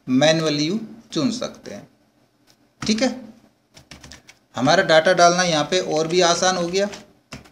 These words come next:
फ़ोटो अटैच हो गई, लेकिन इस तरह से अगर हमने entry करनी है तो हम Excel में भी कर सकते हैं, है ना। हमने इसको और भी better तरीका बनाना है यहाँ पे डेटा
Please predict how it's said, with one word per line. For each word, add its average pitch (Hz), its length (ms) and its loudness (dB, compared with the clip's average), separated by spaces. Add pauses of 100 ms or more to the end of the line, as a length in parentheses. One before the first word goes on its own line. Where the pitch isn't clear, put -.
(380)
फ़ोटो 123 240 -2
अटैच 160 380 0
हो 156 80 -2
गई, 175 220 -4 (1080)
लेकिन 220 560 2 (840)
इस 180 240 -4
तरह 240 200 4
से 240 160 4
अगर 220 160 4
हमने 214 240 6
entry 202 320 2
करनी 147 320 0
है 147 140 4
तो 175 100 0
हम 135 180 -4
Excel 131 240 -2
में 131 160 0
भी 147 100 -6
कर 135 160 -6
सकते 127 340 -14
हैं, 131 140 -14 (640)
है 180 60 0
ना। 220 140 2 (1700)
हमने 170 240 2
इसको 226 320 0
और 214 80 2
भी 226 120 0
better 175 320 2
तरीका 165 360 -2
बनाना 135 340 0
है 139 80 -2
यहाँ 127 120 -2
पे 139 140 -8
डेटा 131 300 0